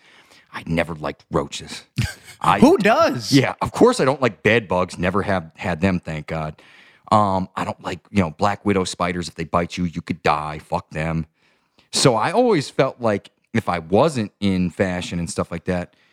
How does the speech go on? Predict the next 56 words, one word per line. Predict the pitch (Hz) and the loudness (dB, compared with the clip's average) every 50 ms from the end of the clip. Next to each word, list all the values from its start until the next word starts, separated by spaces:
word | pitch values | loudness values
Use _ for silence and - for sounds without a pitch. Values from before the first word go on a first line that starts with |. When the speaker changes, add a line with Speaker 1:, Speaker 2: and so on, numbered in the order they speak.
| _ _ _ _ _ _ - | _ _ _ _ _ _ -8
Speaker 1:
I | - - | -2 0
might | 85 123 233 - | 0 0 0 -2
get | - - | -4 -4
involved | 185 165 170 185 185 190 175 | 0 2 2 2 2 0 -2
with | 170 - | -2 0
pest | - 190 196 - - | 2 2 2 0 0
control. | - 117 - - 113 85 76 76 - | -2 -2 0 0 0 0 -2 2 4
Speaker 2:
You'd | 139 139 135 | 6 6 6
be | 147 | 6
Speaker 1:
I'd | 143 | 4
be, | |
Speaker 2:
exacting | - 107 120 135 135 135 - - 139 | 4 4 4 4 4 4 2 2 4
Speaker 1:
I'd | 127 160 | 4 4
be | 110 | 4
Speaker 2:
justice | 123 131 127 120 - - | 4 2 2 0 2 4
Speaker 1:
killing | - 208 208 165 | 6 6 6 6
Speaker 2:
on | 120 113 | 4 2
the | 110 104 | 2 2
Speaker 1:
those | 101 104 | 2 2
Speaker 2:
critters. | 120 113 98 98 95 95 92 - | 4 4 4 2 0 0 0 2
Speaker 1:
motherfuckers. | 110 92 - - 82 78 - - | 2 2 0 -2 -8 -10 -8 -4
Speaker 2:
Yeah, | - 120 117 107 | 0 0 0 0
you'd | 101 101 110 120 107 | 0 0 0 0 0
be | 113 120 | 0 0
exacting | 117 104 107 110 107 110 - 113 110 | -2 -2 -2 -2 -2 0 0 2 4
Speaker 1:
Oh, | 135 127 117 107 | 6 6 6 4
Speaker 2:
justice. | 104 98 82 76 71 - - - - _ - | 2 0 0 -2 -4 -6 -10 -10 -12 _ 0
Speaker 1:
yeah. | - | 2
And | 120 | 4
I | 123 139 | 4 4
know | 160 185 208 | 4 4 4
that | 202 214 - 127 | 2 2 2 4
right | 139 139 156 - | 4 4 4 2
now, | 135 123 123 131 131 131 135 | 2 2 2 4 4 2 2
like, | 127 117 113 107 - - | 2 2 0 0 0 0
because, | 113 104 - - 123 127 120 107 104 | -2 -2 0 2 2 2 2 2 0
like, | 120 107 | -2 0
a | - 104 | 0 0
lot | 98 104 104 107 110 | 2 2 2 2 0
of | 113 | -2
people | - - 113 113 101 - 113 107 101 98 95 - _ _ _ _ _ _ _ _ - | -4 -2 -2 -2 0 0 0 0 0 -4 -6 -10 _ _ _ _ _ _ _ _ 4
that | 131 120 - | 6 6 6
are | 117 120 110 | 4 2 0
listening | 98 92 95 104 107 - - 127 113 113 113 117 113 113 120 113 98 - _ _ - | 0 0 0 0 0 0 2 2 2 2 2 2 0 0 0 -2 -4 -6 _ _ 0
on | - 110 104 113 113 | 2 4 4 4 4
this | 113 110 - | 2 2 0
podcast, | - - - 104 98 104 104 - 110 107 107 107 104 - | -2 0 2 2 4 2 0 -2 -2 0 0 -2 -2 -2
like, | 104 98 - | -4 -2 0
there | 120 120 | 2 2
might | 120 120 123 131 - | 2 2 0 0 0
be, | - 143 160 | 0 0 2
like, | 139 131 123 120 113 - - - - _ _ _ _ _ _ _ _ _ - - - _ | 2 2 0 0 -2 -6 -10 -16 -18 _ _ _ _ _ _ _ _ _ -20 -20 -6 _
there | - 139 135 | 6 6 6
might | 139 156 190 220 | 6 6 4 4
be | - 269 | 4 4
a, | 240 165 151 | 4 4 2